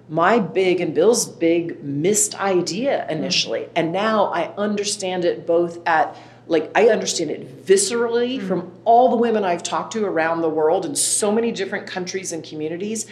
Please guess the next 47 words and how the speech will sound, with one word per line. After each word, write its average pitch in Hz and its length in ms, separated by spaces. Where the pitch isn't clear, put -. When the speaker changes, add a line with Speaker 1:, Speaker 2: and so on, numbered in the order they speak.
Speaker 1:
And 233 260
I 202 120
understand 180 460
it 165 80
at 160 100
the 156 80
highest 190 580
levels 180 300
of 151 160
power 170 420
when 151 140
I 147 100
walk 156 320
in 170 60
the 165 80
doors 151 320
at - 60
the 151 80
U 147 200
N, 135 260
that - 120
presidents 190 580
and 156 160
prime 170 300
ministers 156 500
finally 202 380
get 185 300
it 123 140
in 156 100
a 139 60
way 151 260
they 170 140
didn't 143 440
before, 131 380
which 151 280
I 160 80
can 170 140
totally 208 260
tell 185 140
you, 143 100
ten 170 240
years 165 180
ago, 175 300
they 151 300
didn't 160 240
get 151 140
it. 165 180